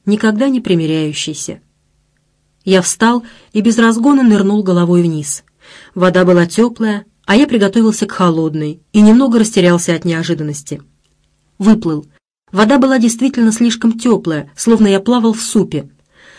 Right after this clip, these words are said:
Когда я вылезал с противоположной стороны бассейна,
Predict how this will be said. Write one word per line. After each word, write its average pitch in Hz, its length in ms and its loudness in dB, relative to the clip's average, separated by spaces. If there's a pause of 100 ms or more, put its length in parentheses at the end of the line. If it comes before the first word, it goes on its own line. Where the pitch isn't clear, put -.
(220)
Когда 190 220 0
я 202 160 4
вылезал 196 440 2
с 214 80 -6
противоположной 180 760 0
стороны 170 380 0
бассейна, 220 600 -2